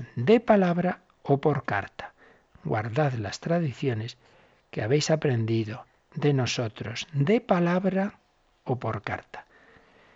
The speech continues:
Entonces dice que Scott Hahn se quedó ahí muy nervioso y dice, "Bueno, nos estamos alejando del tema de hoy, ya hablaremos de esto la próxima semana". Salió como pudo porque veía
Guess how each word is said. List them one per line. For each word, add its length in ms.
Entonces 460
dice 380
que 280
Scott 280
Hahn 240
se 160
quedó 280
ahí 140
muy 140
nervioso 340
y 60
dice, 100
"Bueno, 220
nos 100
estamos 380
alejando 400
del 160
tema 260
de 80
hoy, 80
ya 80
hablaremos 400
de 80
esto 160
la 140
próxima 340
semana". 320
Salió 280
como 260
pudo 280
porque 260
veía 380